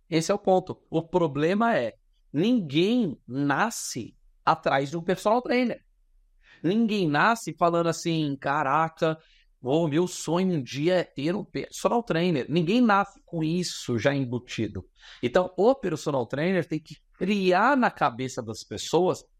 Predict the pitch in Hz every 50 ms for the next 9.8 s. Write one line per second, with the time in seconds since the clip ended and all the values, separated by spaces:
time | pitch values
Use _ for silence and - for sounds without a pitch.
0 | _ _ - 147 151 - - _ - 240 240 233 196 160 160 185 220 - - _
1 | _ _ _ _ _ - 165 170 185 185 - - - _ _ _ _ - 165 202
2 | 190 180 151 143 131 - - 165 196 233 - 330 - 226 226 196 - - _ _
3 | _ _ _ _ - - 113 - - 185 202 - - 180 165 - 180 220 233 220
4 | - - - - 202 240 262 - 226 - - - 170 151 143 143 139 160 170 -
5 | _ _ _ _ - 147 156 156 147 - - - 165 - - 165 151 151 - -
6 | - 160 - - - - 135 131 135 135 123 - - - - - 143 147 165 160
7 | 156 160 156 151 156 175 202 220 - 202 185 190 180 - 175 151 - 165 156 147
8 | 143 135 127 110 120 147 170 170 151 - - 151 143 143 147 170 208 233 226 196
9 | 156 156 151 - - - 127 117 - - - 123 147 180 175 -